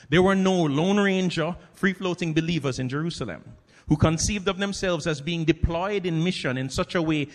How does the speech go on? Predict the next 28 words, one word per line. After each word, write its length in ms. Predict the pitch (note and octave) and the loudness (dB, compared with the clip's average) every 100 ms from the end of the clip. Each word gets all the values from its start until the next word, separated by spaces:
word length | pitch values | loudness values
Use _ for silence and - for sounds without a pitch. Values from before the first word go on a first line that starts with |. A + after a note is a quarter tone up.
| - | -8
that 160 | C#3 - | -8 -4
sanctioned 680 | - E3+ E3 - D3 C3 | 0 0 0 -2 0 0
casual 580 | - E3 F#3 D#3+ E3+ D3+ | 0 2 0 -2 -4 -2
and 100 | D3 | -2
occasional 480 | D3 - C#3+ C3 B2+ | -2 -4 -6 -4 -2
relationships 800 | B2+ C#3 F3+ B2 G#2+ G#2+ - - _ _ | 0 -2 -4 -10 -10 -12 -14 -20 _ _
with 100 | C#3 | -6
other 160 | F3 F#3+ | -4 -2
believers. 600 | D#3+ A#2 D2 - - - _ _ _ _ _ _ _ _ _ _ _ _ - | -4 -6 -10 -16 -20 -20 _ _ _ _ _ _ _ _ _ _ _ _ -4
That 220 | E3+ - | -2 4
cannot 520 | - G#3 G3+ G3+ E3 | 4 4 0 -4 -4
be 220 | D#3+ G#3+ | -4 0
what 320 | F#3+ D#3+ C3+ C3 | 0 0 -2 -4
being 240 | E3+ E3 | -2 -2
of 80 | D3 | -2
one 280 | D3 D3+ C#3+ | -2 -2 -4
heart 340 | C#3 C3+ B2 | -4 -6 -6
and 100 | B2+ | -6
one 140 | B2+ | -8
soul 200 | C3 D#3 | -6 -8
means. 680 | D#3+ F#3+ E3+ F2 D2 - - _ _ _ _ _ _ _ _ _ _ - | -6 -8 -10 -12 -18 -20 -20 _ _ _ _ _ _ _ _ _ _ -20
Surely 340 | - G#3+ A#3 A#3+ | -2 2 4 2
it 100 | F#3 | 0
means 240 | F#3 E3 | -2 0
to 60 | - | -2
be 120 | D3+ | -4
deeply 560 | C3 A2+ D3+ D3+ - D3+ | -6 -8 -6 -6 -4 -4
known, 500 | D3 D3+ C3+ F#2+ | -2 -2 -4 -6